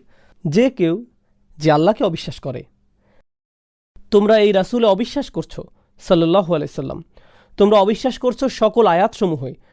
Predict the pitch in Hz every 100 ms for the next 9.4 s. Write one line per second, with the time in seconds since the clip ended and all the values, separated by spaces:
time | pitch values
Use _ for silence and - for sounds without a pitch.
0 | - - 185 190 196 190 180 180 180 175
1 | - - - - _ _ _ - 202 214
2 | 214 202 240 233 240 240 - 202 233 226
3 | 208 175 165 156 180 196 202 196 185 165
4 | 165 202 208 175 - 147 143 _ _ -
5 | - 180 190 254 202 170 202 - 151 -
6 | - - _ _ _ _ _ _ _ -
7 | 151 - 165 156 247 254 226 240 262 175
8 | 185 196 220 240 254 254 - 190 - 226
9 | - 147 131